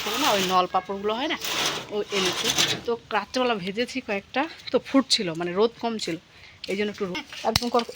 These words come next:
কড়কড় হয়ে তখন ভেঙে দেবো। ওরে হাতে লাগলো বাবা, সারাটা দিন অত্যাচার,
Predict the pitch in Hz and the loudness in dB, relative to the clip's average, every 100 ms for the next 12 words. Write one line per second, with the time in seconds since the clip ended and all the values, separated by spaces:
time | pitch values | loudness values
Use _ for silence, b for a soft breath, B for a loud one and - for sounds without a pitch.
0 | - 220 226 240 269 254 208 180 185 180 | 2 2 4 2 2 0 -2 2 2 2
1 | 170 220 285 269 262 240 185 202 196 185 | 2 2 4 6 6 4 2 2 2 2
2 | 190 202 285 - - - - - - - | 4 4 4 0 -20 -20 -10 -10 -8 4
3 | 254 294 311 349 330 208 160 269 392 339 | 8 8 8 8 6 6 4 8 10 10
4 | 254 - - 277 285 302 | 8 6 6 8 10 10